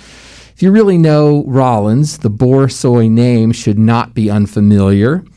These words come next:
No offense, Carla, but your father, Ed, was a longtime professor of Spanish and served as the faculty rep for athletics to the N C A A. And, uh, so he sort of makes that name quite famous, at least in my mind, and I know many others.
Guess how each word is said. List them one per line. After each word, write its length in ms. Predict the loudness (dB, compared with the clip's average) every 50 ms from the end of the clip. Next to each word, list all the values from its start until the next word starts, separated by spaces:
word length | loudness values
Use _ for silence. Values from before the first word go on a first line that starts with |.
| -20 -20 -20 -20 _ _ _ -6
No 260 | -4 -2 0 2 0
offense, 560 | 0 -2 -2 -4 -2 -2 -2 -2 -6 -8 -14
Carla, 480 | -16 -12 -6 -4 -2 0 0 0 0 -2
but 160 | -2 -4 -4
your 160 | -4 -4 -6
father, 580 | -6 -6 -6 -4 -2 -2 -2 -2 -2 -4 -6 -6 -4
Ed, 260 | -2 -2 -2 -2 -2
was 140 | -4 -4 -4
a 60 | -4
longtime 760 | -4 -2 -2 0 0 -2 -4 -4 -4 -4 -2 0 0 -2 -2
professor 540 | -4 -8 -10 -8 -6 -6 -6 -4 -4 -6 -8
of 80 | -8
Spanish 500 | -8 -10 -6 -4 -2 -2 -2 -2 -4 -4
and 100 | -6 -10
served 280 | -8 -4 -4 -2 -2 -2
as 100 | -4 -6
the 80 | -6 -10
faculty 560 | -8 -6 -8 -6 -6 -10 -12 -10 -10 -10 -8
rep 260 | -6 -6 -8 -8 -8
for 140 | -8 -8 -6
athletics 480 | -6 -6 -8 -6 -6 -4 -4 -6 -8 -8
to 80 | -10
the 140 | -8 -8 -6
N 160 | -4 -6 -6
C 240 | -6 -6 -6 -4 -4
A 40 | -4
A. 340 | -4 -4 -4 -4 -4 -4 -4
And, 260 | -6 -6 -6 -8 -8
uh, 300 | -8 -6 -6 -6 -6 -8 -10 _ -20 _ _ _
so 160 | -8 -8 -6
he 140 | -4 -4 -4
sort 220 | -4 -2 -2 -2
of 60 | 0 0
makes 260 | 0 -2 -2 -4 -6
that 220 | -6 -6 -6 -4
name 460 | -4 -4 -2 0 0 0 0 -2 -2
quite 360 | -4 -8 -8 -6 -6 -6 -6 -8
famous, 560 | -8 -4 -2 -2 0 0 -2 -2 -4 -8 -10
at 100 | -10 -6
least 280 | -6 -6 -6 -6 -6
in 100 | -6 -4
my 260 | -4 -2 -2 -2 -2 -2
mind, 320 | -2 -2 -4 -4 -4 -4
and 100 | -4 -4
I 60 | -4
know 180 | -4 -4 -4 -4
many 300 | -4 -4 -4 -4 -6 -6
others. 360 | -6 -6 -6 -8 -10 -10